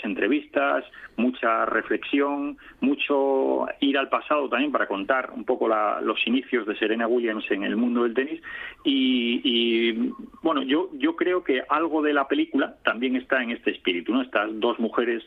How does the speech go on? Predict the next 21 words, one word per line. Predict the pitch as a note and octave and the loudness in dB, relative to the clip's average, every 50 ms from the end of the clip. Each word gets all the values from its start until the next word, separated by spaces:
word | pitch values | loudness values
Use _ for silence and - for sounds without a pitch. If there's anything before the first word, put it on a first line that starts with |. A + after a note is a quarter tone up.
| - - | -8 -6
como | - F#2+ F#2+ F#2+ F#2+ | -4 -2 0 0 0
Venus | G#2 A2+ G#2 G#2+ G2 - | 0 0 0 -2 -4 -4
y | - | -2
Serena | - G#2+ G#2+ G#2+ G#2+ G2+ | -2 -2 0 0 0 2
Williams, | G#2+ C#3+ D#3+ D3+ A#2+ - | 2 2 0 0 -2 -4
que | - G2+ | -4 -4
es | - | -2
una | G#2+ G2+ G2 G2+ G2 G2 - - | -2 0 0 0 0 0 0 -2
situación | A2+ G#2+ A2 G2+ - - A#2+ A2+ G#2+ | -2 0 0 -2 0 0 -2 -2 0
totalmente | - G2+ F#2+ G2+ G2+ G#2+ G#2+ G#2+ G#2+ G2+ A2 | -2 0 0 0 -2 -2 -4 -4 -2 0 0
anómala | G#2+ A2 B2+ A#2+ A2 G2+ G2+ G2 | 0 2 2 2 2 2 2 0
en | F#2+ F#2+ | 0 -2
el | F#2+ G2 | -2 -2
mundo | G2+ G2+ G#2 G#2+ G#2+ | -2 0 2 2 2
del | G#2+ G2+ - | 2 2 0
tenis, | C3+ C#3 E3 F3+ - | -2 -2 -2 -8 -6
porque | - F2 E2+ - - | -4 -4 -2 -2 -2
primero | F#2+ A2 A#2 G2+ | 0 0 0 0
dos | F2+ G#2 - - | 0 0 -2 -2
mujeres | G#2+ - A#2+ G#2+ G#2+ - | -4 -4 -2 -2 -2 0
negras | A2+ A#2+ B2+ A2+ G2+ G2 F#2+ | 0 0 0 2 0 -2 -2